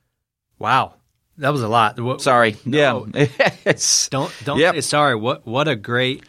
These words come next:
Speaker 1: bonus we got there. I would encourage you guys to go back and, and rewind, listen to that, pause,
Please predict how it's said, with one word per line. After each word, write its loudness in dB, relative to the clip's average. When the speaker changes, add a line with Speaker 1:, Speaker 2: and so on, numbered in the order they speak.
Speaker 1:
bonus -2
we -2
got 0
there. -2
I 2
would 0
encourage -4
you -2
guys 0
to -14
go -2
back 0
and, -8
and -8
rewind, -2
listen -4
to -6
that, 0
pause, -2